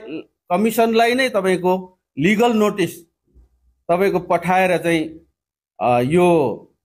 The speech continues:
अ, रेजिस्ट्रेसन हुनु हुँदैन यो पोलिटिकल पार्टी भन्ने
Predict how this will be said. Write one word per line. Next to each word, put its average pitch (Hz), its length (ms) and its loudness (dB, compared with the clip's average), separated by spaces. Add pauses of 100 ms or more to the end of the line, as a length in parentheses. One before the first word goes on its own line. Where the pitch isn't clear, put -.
(1200)
अ, 117 260 2
रेजिस्ट्रेसन 170 500 0
हुनु 156 200 2
हुँदैन 202 240 2
यो 170 180 2
पोलिटिकल 147 380 -2
पार्टी 143 380 -2
भन्ने 123 520 -6